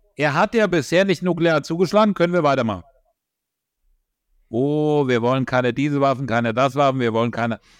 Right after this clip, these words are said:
Panzer, wir wollen dieses, wir wollen jenes, wir sind nicht involviert. Inzwischen weiß jeder, dass nato-Truppen auf ukrainischem Gebiet denen beim Zielen helfen,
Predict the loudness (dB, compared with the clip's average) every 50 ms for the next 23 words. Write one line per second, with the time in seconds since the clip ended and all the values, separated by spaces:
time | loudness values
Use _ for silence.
0 | _ _ -6 -4 -4 -2 0 0 0 0 0 -2 -2 -2 -2 -2 -2 -2 -2 -2
1 | -2 -2 -2 -2 -2 -2 -2 0 0 0 -2 -2 -2 -2 -2 -2 -2 -2 -2 -4
2 | -4 -4 -2 -2 0 2 0 0 0 _ _ _ _ _ _ _ -8 -6 -6 -4
3 | -4 -2 0 0 0 -2 -2 0 0 2 2 2 2 2 0 -4 -4 -4 0 0
4 | 0 0 0 -2 -6 -6 -4 -4 -4 -4 -4 -8 -12 -12 _ _ _ -10 -8 -8
5 | -6 -6 -4 -2 0 0 0 0 0 -2 -2 -4 -6 -8 -8 -8 -2 0 2 2
6 | 0 0 -6 _ _ -20 _ _ _ _ _ _ _ _ _ _ 0 2 2 2
7 | 2 0 -2 0 0 0 0 0 -2 -6 -8 -10 _ -6 -2 0 2 2 2 2
8 | 2 2 2 2 0 0 -4 -6 -8